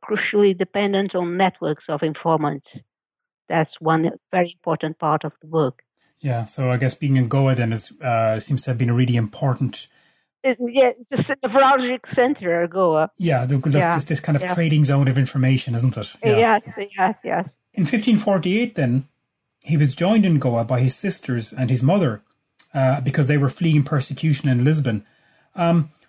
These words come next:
Speaker 2: how tolerable was life for a Portuguese Jew in Goa?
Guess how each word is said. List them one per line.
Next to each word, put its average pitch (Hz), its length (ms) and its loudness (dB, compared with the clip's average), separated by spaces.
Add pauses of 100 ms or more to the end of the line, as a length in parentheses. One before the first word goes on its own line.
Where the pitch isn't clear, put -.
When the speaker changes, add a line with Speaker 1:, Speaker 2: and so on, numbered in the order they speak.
(220)
Speaker 2:
how 240 460 0
tolerable 190 640 2
was 135 180 2
life 135 640 0 (320)
for 151 160 -2
a 135 60 0
Portuguese 143 500 -2
Jew 131 220 2
in 120 120 2
Goa? 123 380 0